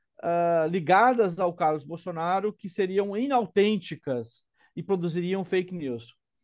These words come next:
Ah, por que que aconteceu isso? Desde o começo do governo Bolsonaro, houve uma briga interna pelo controle da Apex. A Apex é uma agência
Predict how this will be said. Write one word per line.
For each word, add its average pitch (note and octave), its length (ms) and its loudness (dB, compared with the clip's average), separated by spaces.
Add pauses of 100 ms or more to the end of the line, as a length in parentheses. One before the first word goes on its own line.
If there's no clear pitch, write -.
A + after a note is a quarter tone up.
(380)
Ah, D3+ 580 0 (320)
por C#4+ 220 -2
que F4+ 120 -2
que G4 120 0
aconteceu A#3+ 640 -2
isso? B2+ 320 -6 (1700)
Desde C#4+ 320 2
o - 40 -2
começo F#3 340 2
do D#3 100 -6
governo C#3+ 320 -4
Bolsonaro, D3 600 -6
houve G3 460 0
uma A3 220 -2
briga D#3+ 680 0
interna F#3+ 880 4 (640)
pelo C#4+ 260 0
controle G#3+ 560 2
da A3 160 2 (100)
Apex. - 760 -4 (160)
A - 60 -14
Apex - 380 -8 (160)
é F#3 100 -2
uma G3+ 140 -4
agência E3+ 640 -4